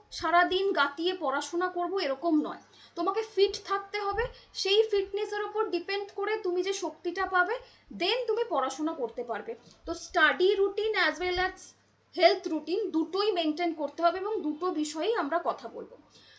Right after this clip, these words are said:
প্রথমেই বলে দিই, দিনে আমাদের চব্বিশ ঘন্টা সময়, চব্বিশ ঘন্টার বেশি সময় তো আমাদের হাতে নেই, তাই চব্বিশ ঘন্টাটাকেই আমরা কিভাবে এই সমস্ত কাজে ইউটিলাইজ করব সেটা আগে বলে দিই। তো প্রথমেই রাখবো হচ্ছে ঘুম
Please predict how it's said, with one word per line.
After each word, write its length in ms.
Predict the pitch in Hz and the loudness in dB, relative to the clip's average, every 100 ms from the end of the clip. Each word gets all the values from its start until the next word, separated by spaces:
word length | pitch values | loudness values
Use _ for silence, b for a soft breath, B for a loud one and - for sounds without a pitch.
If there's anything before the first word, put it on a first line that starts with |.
| B | B
প্রথমেই 440 | 370 381 427 508 453 | -8 -4 -2 0 2
বলে 260 | 349 311 | 2 0
দিই, 240 | 349 453 294 | 2 0 0
দিনে 300 | 311 339 427 | -2 0 -2
আমাদের 320 | 381 370 480 - | -2 -2 -4 -6
চব্বিশ 520 | 320 247 - 359 - | -8 -4 0 0 0
ঘন্টা 340 | 359 370 440 | -4 -2 -2
সময়, 380 | 440 226 220 - - B B B | -4 -6 -10 -16 -20 B B B
চব্বিশ 480 | 370 349 415 440 359 | -4 -2 4 4 4
ঘন্টার 380 | 415 415 466 | -4 -2 -2
বেশি 300 | 339 330 370 | 0 -4 -4
সময় 300 | 370 370 392 | -4 -2 -4
তো 100 | 403 | -2
আমাদের 260 | 392 349 359 | 0 0 0
হাতে 260 | 359 359 381 | -4 -4 -4
নেই, 260 | 403 480 | -2 -4
তাই 200 | 403 392 - | -4 -4 -2
চব্বিশ 480 | 330 254 - 392 359 | -4 -4 -2 -2 -2
ঘন্টাটাকেই 680 | 370 359 392 392 381 427 466 | -6 -4 -4 -4 -2 0 2
আমরা 200 | 370 - | 0 -4
কিভাবে 600 | 330 311 320 339 427 440 b b b | -4 -4 -2 -2 -4 -6 b b b
এই 180 | 349 359 | 2 2
সমস্ত 680 | - 349 320 359 403 - | 0 -2 -2 -4 -6 -4
কাজে 360 | 427 339 - 349 | 0 2 2 0
ইউটিলাইজ 520 | 330 302 302 320 339 | -2 -4 -4 -2 -4
করব 260 | 349 339 453 | -4 -4 -4
সেটা 380 | - 359 392 359 | -4 -4 0 0
আগে 200 | 269 254 | 0 -2
বলে 260 | 226 214 | -2 -2
দিই। 140 | 240 440 _ b b b | -8 -10 _ b b b
তো 100 | 392 | -6
প্রথমেই 680 | 392 330 330 330 403 453 494 | -4 -2 -4 -2 -4 2 4
রাখবো 380 | 320 269 247 330 | 4 2 -2 -2
হচ্ছে 300 | 359 359 440 | -2 -2 -4
ঘুম 480 | - - 320 226 | -4 -4 -2 -4